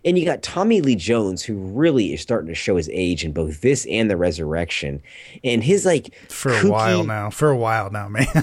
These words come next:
Speaker 2: <laughs>
Speaker 1: But his kooky, cool, like, "I'm, you know, I'm, I'm smartest one in the room" thing is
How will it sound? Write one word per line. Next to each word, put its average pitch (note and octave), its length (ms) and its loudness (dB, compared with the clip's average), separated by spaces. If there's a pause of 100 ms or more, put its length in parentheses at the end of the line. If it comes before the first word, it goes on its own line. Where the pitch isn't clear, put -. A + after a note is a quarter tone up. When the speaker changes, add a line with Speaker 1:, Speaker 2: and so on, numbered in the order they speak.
Speaker 2:
<laughs> - 340 2
Speaker 1:
But F3 160 4
his A3+ 240 2
kooky, G3 800 0
cool, E3 640 4
like, A2 500 -4
"I'm, C#3+ 400 0
you C3+ 120 2
know, A#2 200 2
I'm, C3 260 2
I'm C3+ 160 0
smartest C3+ 580 0
one C#3 140 0
in C3 60 2
the A#2 80 2
room" B2+ 320 0
thing F#2 320 0
is F#2 420 -2